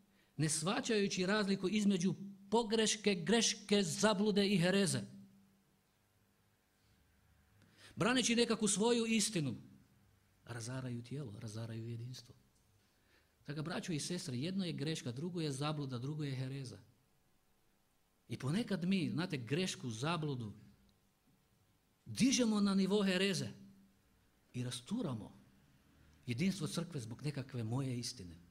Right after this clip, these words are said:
moje percepcije. Polako.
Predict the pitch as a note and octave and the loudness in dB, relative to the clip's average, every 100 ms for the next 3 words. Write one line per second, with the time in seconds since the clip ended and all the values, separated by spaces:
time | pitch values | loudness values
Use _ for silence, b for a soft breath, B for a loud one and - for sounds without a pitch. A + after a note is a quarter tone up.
0 | - - _ _ _ _ _ G#2 A#2 A2+ | -20 -20 _ _ _ _ _ -8 -8 -8
1 | - A#2 A#2+ - - _ _ _ _ _ | -12 -12 -12 -16 -20 _ _ _ _ _
2 | _ _ _ _ - G2+ A#2+ C#3 - | _ _ _ _ -14 -10 -8 -8 -12